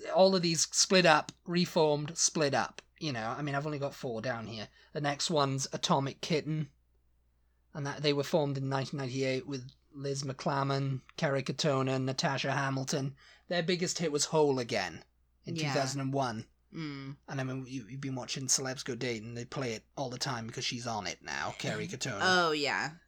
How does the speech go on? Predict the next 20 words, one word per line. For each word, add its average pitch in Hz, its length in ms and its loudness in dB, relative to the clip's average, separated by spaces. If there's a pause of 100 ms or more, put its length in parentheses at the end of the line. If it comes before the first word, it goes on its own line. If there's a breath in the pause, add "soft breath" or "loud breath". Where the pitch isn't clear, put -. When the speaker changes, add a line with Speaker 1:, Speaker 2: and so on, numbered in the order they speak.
Speaker 1:
She - 180 -6
was 135 160 -6
the 147 160 -6
main 139 320 -2
member, 135 600 2
and 151 120 0
then 139 80 2
she 165 240 4
left, 135 640 0 (140)
and 139 140 -4
then, 127 380 -6 (260)
you 120 140 -10
know, 104 80 -10
she - 160 -4
was 113 220 -2 (180)
doing 127 240 -6
Iceland 127 500 -2
ads, 123 600 2 (140)
you 147 80 -6
know. 117 200 -6